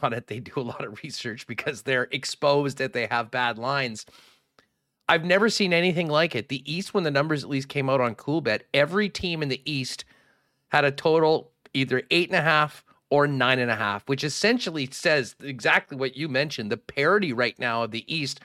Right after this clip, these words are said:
with the assumed massive improvement of the, of Ottawa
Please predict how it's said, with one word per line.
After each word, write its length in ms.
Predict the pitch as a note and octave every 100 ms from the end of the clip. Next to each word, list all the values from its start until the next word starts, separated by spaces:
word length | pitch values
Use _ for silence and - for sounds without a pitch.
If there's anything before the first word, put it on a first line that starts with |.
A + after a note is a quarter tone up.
| - - _
with 260 | D3 D3+ C#3+
the 360 | D3+ C3+ C3 -
assumed 640 | C#3 - - G#3 G#3+ F#3
massive 520 | C#3+ C#3+ D#3 E3 E3
improvement 520 | C#3+ A#2+ D#3+ D#3+ D3 -
of 180 | C#3 B2
the, 280 | B2+ A#2 A2
of 180 | B2+ A2+ A2+
Ottawa 580 | C3+ F3+ A3+ A#2 A2